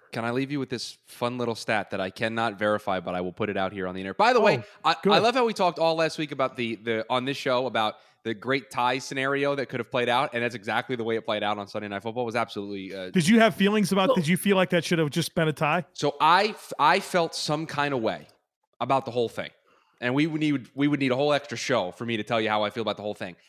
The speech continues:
Speaker 1: I was flabbergasted by when the game got to overtime that those two teams, the game theory didn't kick in, and those two teams just decided, "You know what?
Speaker 3: Didn't
Speaker 1: No
Speaker 3: show up.
Speaker 1: mas.
Speaker 3: Yeah.
Speaker 1: We're done here.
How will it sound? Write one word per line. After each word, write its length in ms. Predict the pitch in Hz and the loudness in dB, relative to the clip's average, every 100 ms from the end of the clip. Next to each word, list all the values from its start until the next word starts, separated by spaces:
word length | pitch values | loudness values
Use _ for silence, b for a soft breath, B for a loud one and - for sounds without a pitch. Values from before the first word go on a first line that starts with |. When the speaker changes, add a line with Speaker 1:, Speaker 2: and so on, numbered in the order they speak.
| b - | b 0
Speaker 1:
I 200 | 156 202 | 4 4
was 220 | 160 131 | 2 -2
flabbergasted 1040 | - - 139 151 127 101 95 85 - 80 - _ _ _ | -6 -6 0 2 2 -2 -4 -4 -12 -16 -18 _ _ _
by 160 | 127 | 0
when 200 | 127 135 | 2 0
the 80 | 127 | 0
game 320 | 120 151 143 | 0 0 0
got 260 | 120 127 147 | 0 0 0
to 80 | 127 | 0
overtime 720 | 131 147 170 170 160 175 190 _ _ - | 0 0 -2 -2 -2 -4 -10 _ _ -4
that 240 | 135 123 | -2 2
those 280 | 147 170 160 | 4 4 2
two 200 | 175 165 | -4 -6
teams, 380 | - 151 127 107 | -2 -2 -2 -4
the 80 | |
game 300 | 110 131 147 | 0 0 0
theory 320 | 147 160 156 156 | 0 0 2 2
didn't 180 | 156 156 | 0 -2
kick 240 | 165 156 | -2 0
in, 260 | 165 175 185 _ _ - | -2 -2 -8 _ _ -4
and 180 | 127 | 0
those 220 | 127 143 - | 2 0 -2
two 120 | 143 | -4
teams 300 | 135 131 117 | -2 -6 -4
just 220 | 131 123 | -6 -6
decided, 400 | - 127 123 123 | -4 -2 -2 -2
"You 160 | 147 151 | -2 2
know 100 | 160 | 4
what? 320 | 165 175 - | 4 2 2
Speaker 3:
Didn't 240 | 139 123 | 0 4
Speaker 1:
No 120 | 151 | 4
Speaker 3:
show 80 | 170 | 4
up. 160 | 165 123 | 4 4
Speaker 1:
mas. 220 | 90 - - | 2 -2 -2
Speaker 3:
Yeah. 200 | 113 107 | -2 2
Speaker 1:
We're 140 | 175 | 2
done 220 | 160 165 | 4 2
here. 300 | 156 139 117 | 2 0 0